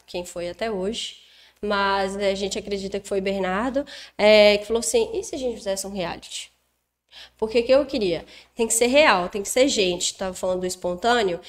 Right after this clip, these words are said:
é, eu queria gravar, fazer com trinta pessoas, gravar e usar esse material.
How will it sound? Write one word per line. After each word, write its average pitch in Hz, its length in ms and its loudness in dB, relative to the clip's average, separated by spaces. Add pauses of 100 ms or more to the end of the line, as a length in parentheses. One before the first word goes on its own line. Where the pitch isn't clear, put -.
(160)
é, 185 100 -4
eu 190 120 -2
queria 208 260 -2
gravar, 214 580 0
fazer 202 320 -2
com 208 140 -6
trinta 269 360 -4
pessoas, 220 760 0 (300)
gravar 240 840 6
e 240 120 -2
usar 233 240 2
esse 214 140 -2
material. 247 500 -2